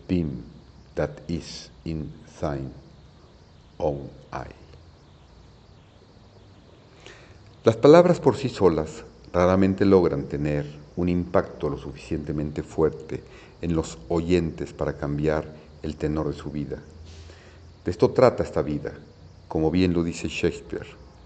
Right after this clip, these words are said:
"The place, the thing", la que consiste atrapar a la conciencia. Esta obra es una representación visual de lo que puede implicar juzgar a otro desde el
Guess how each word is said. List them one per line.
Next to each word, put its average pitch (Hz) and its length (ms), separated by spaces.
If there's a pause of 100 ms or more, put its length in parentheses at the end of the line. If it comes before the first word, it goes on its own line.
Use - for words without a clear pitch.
(420)
"The - 80
place, - 720
the 80 100
thing", 143 380 (1000)
la 107 100
que 110 120
consiste 143 880 (240)
atrapar 92 460
a 92 40
la 85 140
conciencia. - 680 (1000)
Esta 117 300
obra 139 380
es 135 360
una 123 160
representación 98 1000
visual 87 580 (540)
de 87 100
lo 82 140
que 90 120
puede 95 380
implicar 78 720 (420)
juzgar 117 800
a 110 120
otro 117 500 (200)
desde 92 500
el 87 260